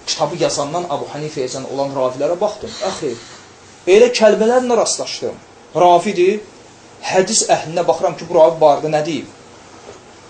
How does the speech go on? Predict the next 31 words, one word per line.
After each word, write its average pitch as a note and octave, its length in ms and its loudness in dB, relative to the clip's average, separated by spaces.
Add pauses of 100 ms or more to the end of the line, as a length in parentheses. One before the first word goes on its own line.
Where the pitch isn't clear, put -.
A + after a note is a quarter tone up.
(100)
Biri D#3 140 0
yazıb D#3+ 260 0
ki, D#3 80 -12
hədis E3+ 360 2
elminin D#3 420 0
dəccalı. G#2 480 -6 (560)
Mən F3+ 160 -4
bundan D4 240 -2
necə F4+ 240 6
hədis - 240 0
götürüb? C3 320 -8
Sən E3 160 2
də D3+ 80 -2
qayda C#3 300 2
edirsən C3+ 420 -8
ki, D#3+ 140 -6 (260)
qızıl D#3 240 -4
silsilə. A#2 460 -6 (240)
Hədis B3+ 340 4
elminin G#3+ 400 4
dəccalı. B2 480 0 (1900)
Təsəvvür D3+ 400 -6
edirsən? C3+ 380 -10 (680)
Ona F#3 160 -2
görə E3+ 240 4
həmin E3 320 -6
Musnədin A#2+ 480 -8
Abu B2 240 -10
Hanifəyə C#3 300 -14
nisbəti - 400 -12
səhih C3 280 -10